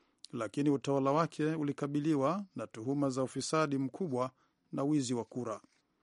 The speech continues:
Mwaka wa elfu mbili kumi na moja, Arroyo alifungwa jela kwa shutuma za kuhujumu uchaguzi, na mwaka elfu mbili kumi na sita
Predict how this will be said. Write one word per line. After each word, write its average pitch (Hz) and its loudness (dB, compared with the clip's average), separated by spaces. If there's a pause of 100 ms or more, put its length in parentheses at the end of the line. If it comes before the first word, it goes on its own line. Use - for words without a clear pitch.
(760)
Mwaka 131 2
wa 147 8
elfu 143 2
mbili 143 4
kumi 143 2
na 131 2
moja, 160 4 (280)
Arroyo 135 2
alifungwa 147 0
jela 160 0 (420)
kwa 110 -8
shutuma 139 0
za 127 0
kuhujumu 131 0
uchaguzi, 147 0 (520)
na 113 -4
mwaka 127 0
elfu 131 0
mbili 131 0
kumi 131 -4
na 131 0
sita 160 0